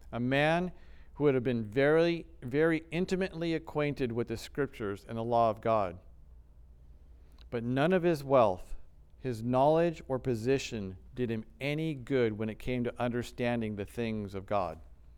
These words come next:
He was part of that group that believed in the name of Christ that was spoken to us in chapter tw-, chapter two, verses twenty-four and twenty-five. Those that are said to have believed in the name of Christ because of the signs that he had done,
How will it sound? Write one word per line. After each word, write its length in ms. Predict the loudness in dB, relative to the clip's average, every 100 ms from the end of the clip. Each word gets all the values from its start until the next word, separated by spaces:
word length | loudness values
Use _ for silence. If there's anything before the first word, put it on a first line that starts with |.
| -20 -20 -20 -20 -20 -20 -20 -20 -20 -20 -4
He 80 | 0
was 120 | 0
part 320 | 2 6 6
of 60 | 8
that 220 | 6 6
group 320 | 4 4 4
that 160 | 2 2
believed 520 | 2 4 4 4 2
in 100 | 0
the 80 | 2
name 260 | 2 2
of 100 | 0
Christ 560 | 0 4 4 4 -2 -2
that 80 | 0
was 160 | 0
spoken 480 | -2 2 2 2 -4
to 220 | -2 -2
us 300 | 0 -2 -8 -14
in 100 | -12
chapter 380 | 0 2 2 -2
tw-, 260 | -6 -10 -12 -14
chapter 340 | -2 0 2 -2
two, 320 | 0 0 2
verses 380 | 0 -2 -6 -8
twenty-four 520 | -4 -4 -4 -2 -2
and 60 | -4
twenty-five. 720 | -8 -8 -2 0 0 0 -8 -18 -20 -20 -20 -20 -20 -20 -20 -20 -8 4
Those 420 | 6 8 4 0
that 140 | 0
are 80 | 0
said 340 | 2 6 6
to 80 | 4
have 140 | 0 0
believed 500 | 2 2 4 2 0
in 80 |
the 80 | -2
name 180 | -2 -2
of 140 | -4
Christ 340 | 0 0 0 -2
because 460 | -6 2 4 4
of 120 | 0 -4
the 100 | -2
signs 500 | 2 4 4 0 0
that 140 | -2
he 140 | 0
had 180 | -2 0
done, 400 | 2 2 0 -6